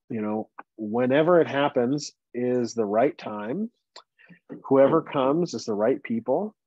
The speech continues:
Whatever happens is the only thing that could have happened.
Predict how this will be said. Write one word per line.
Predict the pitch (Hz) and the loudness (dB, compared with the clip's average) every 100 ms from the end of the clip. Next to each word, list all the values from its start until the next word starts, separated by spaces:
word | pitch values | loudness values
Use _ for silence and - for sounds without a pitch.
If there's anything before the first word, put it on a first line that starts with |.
| _ _ _ _ _ _ | _ _ _ _ _ _
Whatever | 110 120 131 156 170 | -6 0 2 2 0
happens | 143 147 156 147 135 | -2 -6 -4 -4 -6
is | 120 123 | -8 -4
the | 123 | -2
only | 131 135 | 0 -2
thing | 135 127 | -4 -6
that | 113 | -8
could | - - 160 | -6 0 0
have | 113 | 0
happened. | 107 101 131 185 | -8 -8 -8 -8